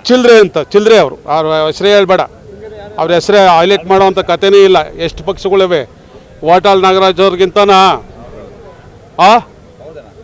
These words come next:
ಆ, ಎಂತೆಂಥದ್ದು ಆ, ರಾಜ್ಯ, ನೆಲ, ಜಲಕ್ಕೆಲ್ಲ ಹೋರಾಟ ಮಾಡ್ತಾ ಇಲ್ವಾ?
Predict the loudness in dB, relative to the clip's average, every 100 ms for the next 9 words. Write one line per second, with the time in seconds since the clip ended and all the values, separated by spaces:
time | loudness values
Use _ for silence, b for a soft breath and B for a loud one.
0 | -4 2 2 4 2 2 2 2 2 4
1 | 4 2 0 2 0 2 2 4 2 -2
2 | 0 2 2 2 2 2 2 0 2 2
3 | 0 -2 -2 -2 -2 -6